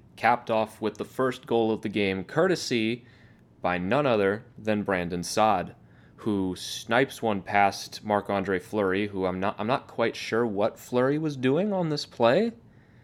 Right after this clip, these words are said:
He, like, reaches across his body with the glove and completely misses the puck. It goes right past him, and with point eight seconds left in the first period, the Avalanche have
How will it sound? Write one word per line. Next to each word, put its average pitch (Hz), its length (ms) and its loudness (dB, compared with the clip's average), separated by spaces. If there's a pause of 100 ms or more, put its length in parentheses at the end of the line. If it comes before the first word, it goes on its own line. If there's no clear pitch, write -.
(540)
He, 104 460 0
like, 101 220 2
reaches 113 340 -2
across 113 560 0
his 117 180 -4
body 120 400 2
with 117 220 -2
the 85 60 -6
glove 117 840 0 (100)
and 98 300 0
completely 120 500 -2
misses 107 460 -4
the 85 100 -4
puck. 98 380 0
It - 100 -10
goes 95 280 0
right 98 300 0
past 101 380 0
him, 87 180 -4
and 87 280 -4
with - 260 -6
point 135 380 -2
eight 127 260 -2
seconds - 720 -4 (440)
left 110 300 0
in 107 100 -2
the 98 60 -2
first - 380 -2
period, 87 400 -2
the 95 140 0
Avalanche 95 480 -2
have 90 400 -4